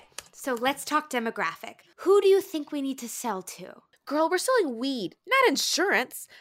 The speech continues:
Speaker 2: I'll sell to little Johnny across the street, Mister Kendrick at the C V S. Honestly, I would sell to your mom if she wanted it.
Speaker 1: I'm not trying to go to jail. Shouldn't we try to mitigate our risk?
Speaker 2: Mitigate, smitigate.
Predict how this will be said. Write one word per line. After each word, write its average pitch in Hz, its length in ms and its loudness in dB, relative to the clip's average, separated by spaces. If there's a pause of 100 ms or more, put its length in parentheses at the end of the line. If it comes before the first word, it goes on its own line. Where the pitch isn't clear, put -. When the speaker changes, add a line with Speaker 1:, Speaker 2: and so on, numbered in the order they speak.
(160)
Speaker 2:
I'll 370 120 -4
sell 277 220 2
to 247 60 6
little 196 220 2
Johnny 202 440 -2
across 190 360 -4
the 147 60 -14
street, 311 400 -8 (260)
Mister 190 240 -8
Kendrick 311 440 -2
at 202 140 -2
the 202 60 -10
C 196 220 -8
V 180 220 -6
S. 339 320 -4 (300)
Honestly, 330 400 2 (200)
I 571 180 2
would - 80 -2
sell 214 180 6
to 190 60 2
your 175 140 2
mom 175 320 0
if 196 100 -2
she - 140 -2
wanted 175 360 -2
it. 156 180 -6 (380)
Speaker 1:
I'm 294 140 -4
not 403 160 -4
trying 294 440 -6
to 269 200 -6 (280)
go 233 260 -2
to 240 200 -10
jail. 202 840 -10 (440)
Shouldn't 339 320 -6
we 381 80 2
try 370 220 -4
to 339 80 -2
mitigate 262 480 -2
our 247 200 -2
risk? 208 600 -8 (200)
Speaker 2:
Mitigate, 247 420 2
smitigate. 175 460 0